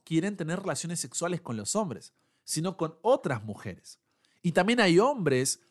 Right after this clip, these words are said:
que se comportan de la misma manera, pues no volvieron a tener relaciones sexuales con sus mujeres,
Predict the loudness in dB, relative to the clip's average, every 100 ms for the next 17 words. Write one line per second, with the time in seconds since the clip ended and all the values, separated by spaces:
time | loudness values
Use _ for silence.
0 | _ _ -2 0 0 -4 -4 -2 -2 0
1 | 0 0 0 -2 -2 -2 -4 -2 -2 -4
2 | _ _ 0 0 0 -2 2 4 2 0
3 | -6 -8 -8 -12 -8 -6 -6 -6 -8 -6
4 | -2 -2 -2 -6 -4 -6 -6 -4 -4 -6